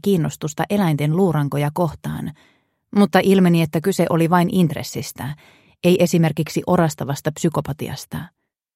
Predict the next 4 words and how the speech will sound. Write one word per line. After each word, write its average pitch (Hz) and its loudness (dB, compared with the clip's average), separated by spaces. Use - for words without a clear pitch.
Nykyään 214 6
hän 196 6
on 196 4
osteologi, 156 -2